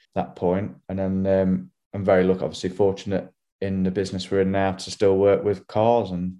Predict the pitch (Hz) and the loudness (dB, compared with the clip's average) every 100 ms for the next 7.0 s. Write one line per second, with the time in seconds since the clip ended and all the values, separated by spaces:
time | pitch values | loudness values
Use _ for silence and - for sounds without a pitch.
0 | - 90 92 90 - _ _ - - 107 | -8 -4 -2 -4 -10 _ _ -18 -6 -2
1 | 98 98 95 - 107 98 98 - 107 110 | 2 4 2 0 -4 -2 0 0 0 0
2 | 85 - - 95 92 92 _ - - - | 0 -2 -4 0 0 -2 _ -16 -14 -12
3 | - 139 110 92 95 - - 120 160 143 | -2 2 4 2 -2 -6 -8 2 4 4
4 | 131 127 139 127 - 143 135 117 123 147 | 2 2 2 0 2 4 4 2 2 0
5 | - 139 135 - 95 98 113 120 117 117 | 2 2 2 0 -8 -6 0 2 2 -2
6 | 95 92 104 104 _ 113 101 - 117 117 | -2 0 0 -2 _ -2 -2 2 2 2